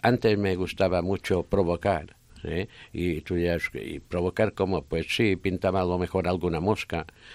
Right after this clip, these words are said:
¿eh? Para que la gente se fuera allí y, y la quisiera quitar y se diera cuenta de que no se movía la mosca que estaba pintada.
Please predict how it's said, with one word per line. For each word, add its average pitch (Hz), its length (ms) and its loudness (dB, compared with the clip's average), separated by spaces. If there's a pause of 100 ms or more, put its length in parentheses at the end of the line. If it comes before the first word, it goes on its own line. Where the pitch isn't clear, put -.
(380)
¿eh? 85 240 -2 (280)
Para 92 180 2
que 87 160 0
la 82 100 0
gente 87 380 0
se 85 180 -2
fuera 85 240 0
allí 85 840 0 (380)
y, 80 60 -10
y - 20 -2
la 90 160 2
quisiera 80 880 -2
quitar 90 520 0 (500)
y 82 240 -2
se 98 180 2
diera 85 280 4
cuenta 82 340 -2
de 78 160 -2
que 78 380 -2
no 85 160 0
se 82 160 -2
movía 78 320 -2
la 76 80 -4
mosca 78 340 -4
que - 140 -10
estaba 76 340 -6
pintada. 71 600 -4